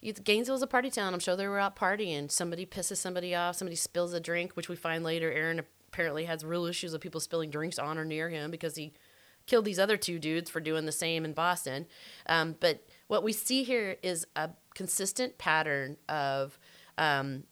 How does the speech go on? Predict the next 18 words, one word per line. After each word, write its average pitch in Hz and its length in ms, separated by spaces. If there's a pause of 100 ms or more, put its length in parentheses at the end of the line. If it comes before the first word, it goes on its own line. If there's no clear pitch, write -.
you 170 120
know, 147 180
his 165 280
lack 165 340
of 175 80
emotional 156 480
control. 95 500
His 202 320
impulse 254 340
control 180 520
is 151 300 (340)
getting 165 320
worse. 170 440 (380)
Um, 156 420 (320)
it, - 180 (140)
it, 208 220 (320)
right 226 260
around, 254 300